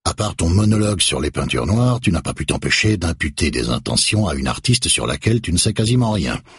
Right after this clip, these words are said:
Mais il se retient. Il vient de faire cinquante kilomètres aller-retour pour se rendre chez le caviste le plus proche et, en rentrant, il retrouve sa femme enceinte en train de rire et de boire du vin en compagnie de son ex-fiancé.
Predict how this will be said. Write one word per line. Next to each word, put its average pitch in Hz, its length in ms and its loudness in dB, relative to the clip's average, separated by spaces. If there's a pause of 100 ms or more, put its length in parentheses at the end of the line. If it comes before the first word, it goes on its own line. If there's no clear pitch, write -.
(400)
Mais 143 160 4
il 143 80 2
se - 160 0
retient. - 480 -4 (1160)
Il 104 100 2
vient 143 160 2
de 131 80 0
faire 107 220 0
cinquante 143 380 0
kilomètres 92 440 0
aller-retour 92 540 0
pour - 180 -2
se - 100 0
rendre 92 320 0
chez 73 160 0
le 69 100 0
caviste 82 420 0
le 57 140 -2
plus 71 180 -4
proche - 420 0
et, 90 220 2
en 123 120 0
rentrant, 123 460 0 (580)
il 85 120 4
retrouve 143 320 2
sa 120 120 0
femme 90 300 0
enceinte 170 480 2
en 98 80 2
train 92 220 -2
de 76 80 0
rire 110 420 2
et 87 60 0
de - 80 -2
boire 92 240 0
du 69 100 -4
vin 120 220 2
en 104 100 2
compagnie 98 500 0
de 101 120 0
son 87 240 2
ex-fiancé. - 720 -2